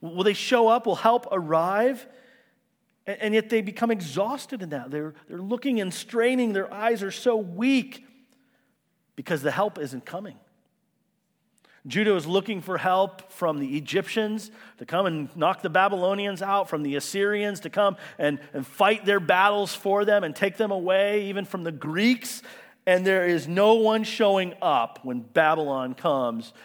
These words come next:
to raise the city. God had warned them all over the time. He said, "Trust in me,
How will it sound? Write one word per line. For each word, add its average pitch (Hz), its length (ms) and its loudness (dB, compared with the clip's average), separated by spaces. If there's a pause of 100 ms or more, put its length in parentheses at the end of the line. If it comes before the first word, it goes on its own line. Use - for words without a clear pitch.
(120)
to 135 100 -8
raise 127 400 0
the 120 100 -10
city. - 400 -12 (2250)
God 131 160 -2
had 120 100 -4
warned 139 300 -4
them 139 220 -4
all 151 360 -4
over 147 160 -6
the 143 60 -10
time. 139 180 -14
He 131 40 -14
said, 151 140 -16
"Trust - 420 -14
in 180 120 -10
me, 180 300 -8